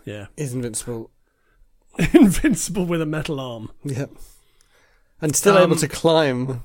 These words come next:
Speaker 2: really effectively.
Speaker 1: Yeah,
Speaker 2: Yeah.
Speaker 1: with one arm.
Speaker 2: Yeah.
Speaker 1: Yeah. Um, so there's a bit of back, so a bit of backstory on this one is that Aaron and Gabriel are recruited by Aaron's boss,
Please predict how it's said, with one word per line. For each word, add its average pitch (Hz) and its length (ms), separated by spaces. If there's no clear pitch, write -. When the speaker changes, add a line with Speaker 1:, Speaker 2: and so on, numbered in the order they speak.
Speaker 2:
really 180 340
effectively. 135 880
Speaker 1:
Yeah, 139 240
Speaker 2:
Yeah. 123 60
Speaker 1:
with 185 140
one 185 200
arm. 123 340
Speaker 2:
Yeah. 123 220
Speaker 1:
Yeah. 139 320
Um, 165 300
so - 180
there's 185 160
a 196 60
bit 233 100
of 175 220
back, 196 280
so 180 140
a 170 40
bit 208 140
of 202 100
backstory 185 520
on 135 100
this 151 180
one 139 100
is 135 120
that 185 160
Aaron 196 280
and 185 100
Gabriel 156 440
are 143 120
recruited 151 840
by 139 220
Aaron's 185 500
boss, 143 560